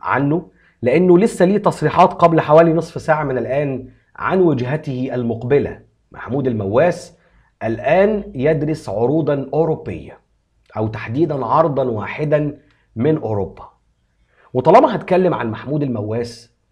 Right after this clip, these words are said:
إيه رأيكم لو نتكلم عن عقلية اللاعب السوري؟ وعشان محدش يزعل مني،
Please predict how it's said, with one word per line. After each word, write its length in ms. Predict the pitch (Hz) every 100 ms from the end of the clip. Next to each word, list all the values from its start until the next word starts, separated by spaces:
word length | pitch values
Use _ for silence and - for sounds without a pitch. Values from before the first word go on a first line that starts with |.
| -
إيه 100 | 247
رأيكم 400 | 247 208 170 156
لو 160 | 143
نتكلم 480 | 131 - 170 196 165
عن 200 | 127 131
عقلية 520 | 117 127 156 185 202 -
اللاعب 340 | 123 139 127
السوري؟ 560 | 110 - 110 82 - _ _ _ _
وعشان 300 | 78 87 143
محدش 460 | 143 131 160 143 -
يزعل 300 | 147 123 123
مني، 460 | 127 175 180 180